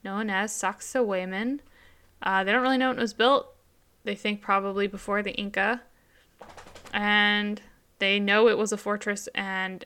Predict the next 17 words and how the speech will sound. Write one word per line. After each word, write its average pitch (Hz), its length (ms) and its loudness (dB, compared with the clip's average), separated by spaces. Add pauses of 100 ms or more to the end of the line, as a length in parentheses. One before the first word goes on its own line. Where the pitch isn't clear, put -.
a 202 60 -6
ceremonial 277 680 0
location. 196 680 -6 (520)
I 208 80 0
guess 247 200 4
it's 233 160 -8
the 208 120 2 (120)
they 202 160 4
didn't 202 100 0
know 196 80 -4
how 196 100 -4
they 196 120 -6
built - 360 -8
it - 140 -10
kind - 200 -8
of 208 60 -10
question. - 600 -12